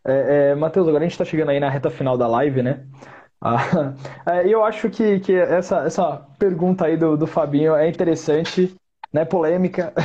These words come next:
<laughs> Que, é, em um segundo turno, Bolsonaro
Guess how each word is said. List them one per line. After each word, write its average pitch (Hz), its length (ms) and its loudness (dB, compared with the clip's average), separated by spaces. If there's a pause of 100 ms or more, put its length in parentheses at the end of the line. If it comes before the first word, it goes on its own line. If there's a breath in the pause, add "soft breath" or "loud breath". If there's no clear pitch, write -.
(140)
<laughs> 196 260 -2
Que, 170 220 -4 (880 loud breath)
é, 180 680 2 (200)
em 196 120 2
um 269 40 2
segundo 247 440 0
turno, 214 580 0 (960 loud breath)
Bolsonaro 180 880 2